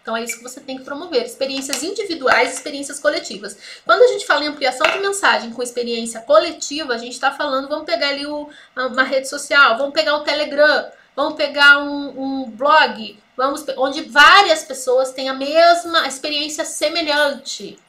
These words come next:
tá? Vamos pegar as redes sociais, Facebook, Instagram, LinkedIn,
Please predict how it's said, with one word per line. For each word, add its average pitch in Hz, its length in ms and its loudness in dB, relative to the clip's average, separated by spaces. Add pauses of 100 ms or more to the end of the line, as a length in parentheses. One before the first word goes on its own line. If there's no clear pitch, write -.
(100)
tá? 247 200 2
Vamos 302 160 -6
pegar 330 260 0
as 330 140 -4
redes 311 200 -8
sociais, 330 480 -2
Facebook, - 420 -14
Instagram, 294 400 -6
LinkedIn, 269 800 -10